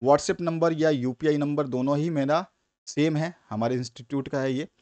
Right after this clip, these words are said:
तो ये सेम नंबर है। कई बच्चे कमेंट में पूछते हैं कि "सर, आपका WhatsApp नंबर क्या है या यूपीआई नंबर क्या है?" तो ये रहा, इसीलिए लिखा गया है आपके लिए। और WhatsApp नंबर मैंने बता दिया कि सेम ही रहेगा, यूपीआई नंबर भी सेम है। तो आप इस WhatsApp पे जैसे ही आप अपना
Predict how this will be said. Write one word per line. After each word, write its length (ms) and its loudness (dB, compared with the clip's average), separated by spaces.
तो 60 -4
ये 100 0
सेम 260 -2
नंबर 340 0
है। 100 -8
कई 100 2
बच्चे 240 0
कमेंट 300 0
में 100 -4
पूछते 320 -6
हैं 60 -2
कि 80 -4
"सर, 180 -2
आपका 240 0
WhatsApp 420 -4
नंबर 280 0
क्या 160 -4
है 140 -2
या 100 2
यूपीआई 460 -2
नंबर 300 -2
क्या 160 -4
है?" 80 -4
तो 100 -8
ये 200 -4
रहा, 320 -6
इसीलिए 300 -4
लिखा 340 -2
गया 160 0
है 80 2
आपके 260 -4
लिए। 160 -6
और 240 4
WhatsApp 440 4
नंबर 260 0
मैंने 180 2
बता 220 0
दिया 160 -2
कि 120 -6
सेम 280 2
ही 80 2
रहेगा, 300 4
यूपीआई 400 0
नंबर 260 2
भी 100 -4
सेम 260 -6
है। 60 -6
तो 240 -2
आप 340 0
इस 140 -8
WhatsApp 340 -2
पे 120 -4
जैसे 260 0
ही 60 2
आप 220 2
अपना 380 0